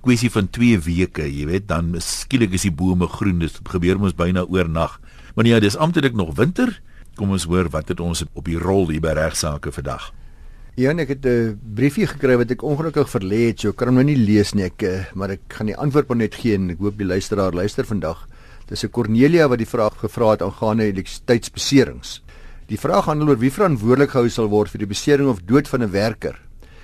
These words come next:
Speaker 2: Sou die tuindienste vir wie hy werk effektiewe toerusting verskaf wat die werker se besering of dood veroorsaak terwyl hy by 'n ander persoon se eiendom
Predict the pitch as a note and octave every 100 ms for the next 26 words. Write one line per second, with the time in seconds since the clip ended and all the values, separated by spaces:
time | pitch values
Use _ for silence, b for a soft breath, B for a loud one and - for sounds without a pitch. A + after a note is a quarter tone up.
0 | b b B2+ C3+ C3 - F3+ F#3 C#3+ C3
1 | A#2 - F#2 E2+ - - - b b b
2 | A2 A2 B2 A#2+ A2 A2 - A2 A2+ -
3 | D#3+ D#3+ - D3+ C#3 B2+ G#2+ G2+ - G#2+
4 | G2+ G#2+ F#2 G#2+ B2 A#2 G#2 - C3+ B2+
5 | A#2 F2+ A#2 C#3 C3 F2+ F2+ - D2 -
6 | b b b - F#2+ G#2+ A#2+ A#2 A#2+ A#2+
7 | G#2 - A2+ G#2+ A2+ B2 A#2 G#2 F2